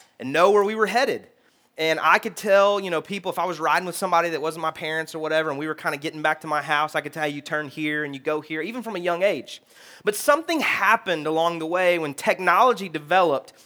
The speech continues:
it made me lazy. I got a G P S. Uh, um, in fairness, I won a G P S, um, by hitting the longest drive in a golf tournament. A little humble brag there, no big deal. But I won a G P S,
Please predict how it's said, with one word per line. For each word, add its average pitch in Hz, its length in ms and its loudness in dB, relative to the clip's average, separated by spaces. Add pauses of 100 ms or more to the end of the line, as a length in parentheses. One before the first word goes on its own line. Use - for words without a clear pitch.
(220)
it 202 160 4
made 202 340 2
me 208 100 0
lazy. 139 640 0 (840)
I 175 100 0
got 233 180 2
a 202 60 2
G 170 260 -4
P 185 280 -6
S. 151 600 2
Uh, 165 280 2
um, 160 180 -8
in 170 260 -2 (240)
fairness, 175 480 0
I 147 200 4
won 160 500 0
a 143 80 -2
G 139 180 -10
P 131 240 -6
S, 123 400 -4 (300)
um, 139 180 0
by 147 140 4
hitting 165 240 -2
the 143 80 -4
longest 143 320 -4
drive 131 220 2
in 123 60 -8
a 117 40 -12
golf 123 240 -4
tournament. 104 320 -14
A - 20 -6
little 135 120 -6
humble 131 220 -6
brag 120 260 -4
there, 117 100 -6
no 120 100 -8
big 123 160 -12
deal. 147 180 -2
But 151 240 -2 (800)
I 170 60 4
won 214 240 4
a 233 60 4
G 202 200 -2
P 190 220 0
S, 165 480 2